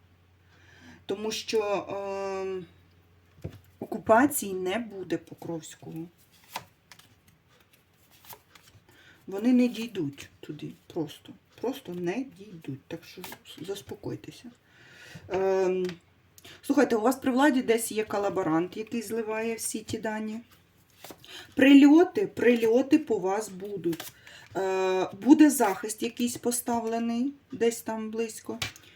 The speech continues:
Е, і от, ну, є якийсь придурок, який зливає дані. Є.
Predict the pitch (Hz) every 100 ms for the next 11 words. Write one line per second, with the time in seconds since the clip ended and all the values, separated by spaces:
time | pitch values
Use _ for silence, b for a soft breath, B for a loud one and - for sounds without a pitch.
0 | B B - 190 190 190 196 165 - 285
1 | 320 262 262 - - - _ _ B B
2 | 320 370 254 196 196 190 - - - 240
3 | 302 330 - 196 - 240 202 190 202 190
4 | 147 151 160 156 - _ _ - - 170
5 | 180